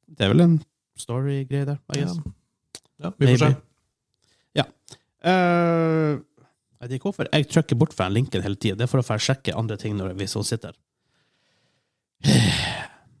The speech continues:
Speaker 1: Jeg kommer dit.
Speaker 2: Var det, var det flere, eh,
Speaker 1: Ja, to
Speaker 2: kjente
Speaker 1: til.
Speaker 2: navn som var verdt å snakke om?
Speaker 1: Ehm,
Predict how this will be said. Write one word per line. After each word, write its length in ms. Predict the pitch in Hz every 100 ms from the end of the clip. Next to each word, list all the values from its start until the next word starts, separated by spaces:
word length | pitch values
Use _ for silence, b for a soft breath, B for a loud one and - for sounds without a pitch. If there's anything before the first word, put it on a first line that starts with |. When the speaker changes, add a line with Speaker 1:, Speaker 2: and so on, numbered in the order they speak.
| B _ _
Speaker 1:
Jeg 100 | 107
kommer 200 | 110 101
dit. 280 | 98 - - - _ _ _ _ _ _ _ _ _ _ _ _ -
Speaker 2:
Var 100 | 123
det, 300 | 120 117 113
var 100 | 123
det 100 | 120
flere, 280 | 151 147 120
eh, 600 | 113 117 117 117 117 117
Speaker 1:
Ja, 60 |
to 120 | 156 165
Speaker 2:
kjente 80 |
Speaker 1:
til. 120 | 127 113
Speaker 2:
navn 220 | 127 110
som 240 | - 104
var 360 | 107 110 107 110
verdt 240 | 113 -
å 40 | 104
snakke 240 | 120 120
om? 120 | 98 - _ _ _ _ _ _ -
Speaker 1:
Ehm, 540 | 135 131 127 120 117